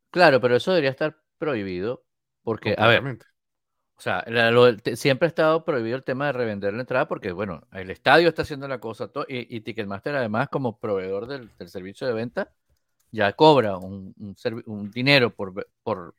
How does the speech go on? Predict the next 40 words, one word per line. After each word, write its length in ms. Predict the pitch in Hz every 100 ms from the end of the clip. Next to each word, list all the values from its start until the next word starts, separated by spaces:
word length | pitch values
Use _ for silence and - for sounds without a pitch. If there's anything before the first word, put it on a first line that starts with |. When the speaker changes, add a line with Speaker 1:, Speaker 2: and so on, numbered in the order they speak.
| 107
Speaker 2:
Sí. 80 | 107
Speaker 1:
vender 300 | 98 131 113
la 100 | 95
entrada. 340 | - 95 85 _ _ _ _
Él 120 | 113
es 60 | 139
el 100 | 151
primer 320 | 120 113 113
revendedor, 500 | 131 127 107 104 104
pero 140 | 107
digamos 280 | 110 120 143
que 100 | 156
es 40 | 143
el 80 | 131
distribuidor, 680 | 127 - 104 87 92 90 -
pues. 380 | 98 - _ _ _ _ _ _ _ _
Pero 180 | 127 123
si 120 | 113
Speaker 2:
Ujú. 20 |
Speaker 1:
además 320 | 107 98 104 160
de 160 | 170
ese, 300 | 147 175 165
de 120 | -
esa 160 | 123 151
gracia, 500 | 135 117 - 113 156 _ _
<laughs> 720 | 311 262 302 311 370 254 349 _ _ _ _ _ _ _ _
eh, 340 | 147 127 120 -
van 240 | 117 113
a, 160 | 131 -
van 280 | 131 117 120
a, 120 | 139
van 280 | 123 120 113
a, 500 | 135 143 135 117 98
mm, 260 | 82 76 71 _ _ _ _ _ _ _ _ _ _ _ _ _ _ _ _ _
hacer 340 | 120 110 123 131
un 120 | 147
mercado, 520 | 139 - 120 101 123
hacer 240 | 117 107
un 160 | 113 120
marketplace 880 | 131 123 123 131 120 127 123 101 -